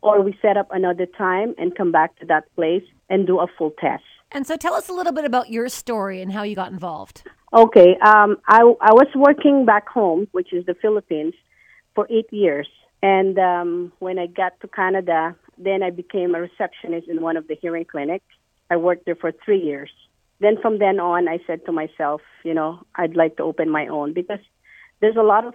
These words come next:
Speaker 1: things that I'd like to do for the client, but I can't do it. So I, I thought, you know, if I own the clinic, I can give more service to them, which is the service is most important to me.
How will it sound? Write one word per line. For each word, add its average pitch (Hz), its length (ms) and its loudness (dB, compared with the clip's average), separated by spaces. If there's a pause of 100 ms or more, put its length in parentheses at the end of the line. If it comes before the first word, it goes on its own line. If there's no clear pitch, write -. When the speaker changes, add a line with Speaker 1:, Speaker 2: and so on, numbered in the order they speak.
Speaker 1:
things 185 260 -4 (120)
that 175 180 -6
I'd 175 160 -12
like 170 240 -6
to - 80 -18
do 165 240 -10
for 160 140 -8
the - 80 -20
client, 143 480 -4 (220)
but 170 100 0
I 170 100 0
can't 170 320 -4
do 139 180 -10
it. - 140 -14 (320)
So 180 160 4
I, 180 140 4 (240)
I 175 120 4
thought, 175 320 0
you 185 120 0
know, 165 80 0
if 175 180 -4
I 156 120 0
own 190 200 -6
the 226 80 -6
clinic, 214 480 -6 (320)
I 185 120 -4
can 196 220 0
give 170 200 -2 (240)
more 190 340 2 (160)
service 170 300 -6 (100)
to 147 80 -8
them, 139 320 -10 (360)
which 180 200 -4
is 175 100 2 (200)
the 185 80 -2 (100)
service 170 380 2
is 160 100 -4 (160)
most 165 320 -2
important 156 680 -6
to 143 60 -6
me. - 220 -12